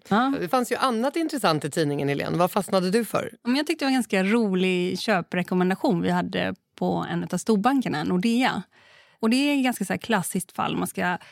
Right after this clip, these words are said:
Speaker 1: skilja aktien från bolaget. Bolaget kanske inte går så jättebra,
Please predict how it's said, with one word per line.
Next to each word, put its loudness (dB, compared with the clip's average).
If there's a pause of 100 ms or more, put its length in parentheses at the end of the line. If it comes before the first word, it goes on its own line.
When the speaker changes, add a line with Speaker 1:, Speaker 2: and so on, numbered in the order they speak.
(160)
Speaker 1:
skilja 4
aktien -2
från 0
bolaget. 0
Bolaget 2
kanske 0
inte 2
går -4
så -8
jättebra, -4